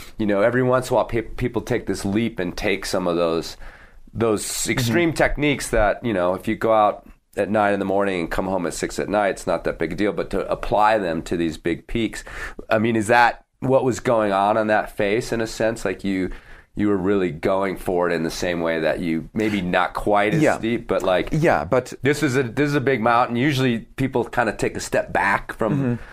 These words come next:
Speaker 1: those wild extreme things. I mean, were you finding, like, that kinda climbing up there?
Speaker 2: I mean, obviously it wasn't nearly that
Speaker 1: Sure,
Speaker 2: hard,
Speaker 1: sure.
Speaker 2: but especially given that at that point we're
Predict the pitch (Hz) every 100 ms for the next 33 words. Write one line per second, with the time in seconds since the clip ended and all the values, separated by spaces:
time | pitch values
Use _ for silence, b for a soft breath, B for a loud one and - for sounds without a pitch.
0 | B - 104 90 82 90 82 95 87 85
1 | - - 92 87 82 85 80 87 101 -
2 | - 80 85 92 95 110 110 - 98 98
3 | 95 90 85 - - - 87 80 - 82
4 | 82 87 90 - 92 101 220 220 180 151
5 | 131 113 104 104 87 - 117 110 95 95
6 | 87 90 85 - 120 80 71 78 113 92
7 | 113 107 123 110 117 - 139 117 117 113
8 | 110 107 101 92 107 110 107 98 98 95
9 | 95 87 87 85 80